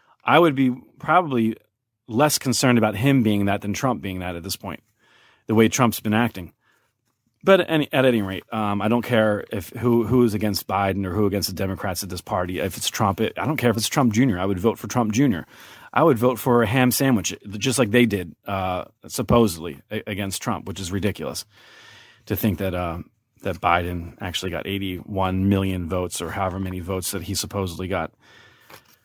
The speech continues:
So there's my rant about those two, uh, DeSantis and Trump. I hope that, uh, Trump stops picking on DeSantis,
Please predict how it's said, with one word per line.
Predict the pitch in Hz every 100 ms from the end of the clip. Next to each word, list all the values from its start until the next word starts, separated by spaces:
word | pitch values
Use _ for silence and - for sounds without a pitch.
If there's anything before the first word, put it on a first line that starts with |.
| _
So | - 190
there's | 190 156
my | 143
rant | 117 110 -
about | - 104 101
those | 117 107
two, | - 107 95
uh, | 98 92 92 90 -
DeSantis | - - 110 98 95 -
and | 98
Trump. | - 98 90
I | 101
hope | 107 127
that, | 120 110
uh, | 85 98 98
Trump | - 113 107 104 _ _ _
stops | - 151 139 -
picking | 143 - 113
on | 107
DeSantis, | 98 - 95 95 101 95 -